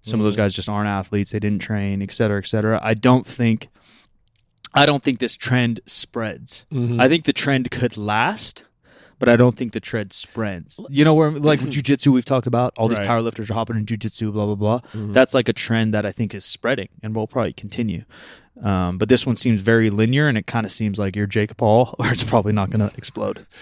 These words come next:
Speaker 2: Well, uh, a comment I've, I've heard more than once about Jake Paul is that Jake Paul might be a fairly, fairly legitimate boxer,
Speaker 1: Yeah.
Speaker 2: but he's never gonna do legitimate boxing. He's only ever gonna do exhibitions because he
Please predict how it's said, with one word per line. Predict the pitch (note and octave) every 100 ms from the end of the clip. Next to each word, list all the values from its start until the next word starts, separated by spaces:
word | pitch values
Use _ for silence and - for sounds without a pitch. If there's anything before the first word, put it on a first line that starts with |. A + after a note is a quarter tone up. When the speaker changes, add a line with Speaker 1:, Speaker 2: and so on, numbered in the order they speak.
| - - -
Speaker 2:
Well, | C#3 C3+ -
uh, | A#2 A2+ - _ _ _ _ _ -
a | -
comment | - - E3 D#3+ C3+
I've, | A2+ G2+ -
I've | A2 G#2
heard | B2 G#2+ A2
more | A#2
than | G#2+ G2+
once | G2+ -
about | G2 F2+
Jake | F2+ E2+ -
Paul | A2+ G2 E2+ -
is | G2+
that | G2+
Jake | A2 D#3 -
Paul | D#3 D3+ A#2+ G#2+
might | A2 A2+ A#2+ A#2+ - A2
be | G#2+ G#2+ G2+ G2 F#2+ _ _ _ _ -
a | A2
fairly, | - A#2 G#2+ G#2 G#2 - _ - -
fairly | B2+ A#2 G#2
legitimate | F#2 G2 G2+ G2+ F2
boxer, | E2+ F2 - C#3+ D#3+ -
Speaker 1:
Yeah. | A#2 G#2 -
Speaker 2:
but | C3
he's | B2 A#2
never | A#2+ B2+ C3
gonna | A#2+ B2+
do | A2 A2+
legitimate | A2 G2+ G2 F2
boxing. | G2 E2 - - - _ _ _
He's | A#2+ A#2 -
only | C3 C3+ B2
ever | A2
gonna | A2+
do | G#2+ F#2
exhibitions | F#2+ - G2+ A2 F2 -
because | G2+ -
he | G#2+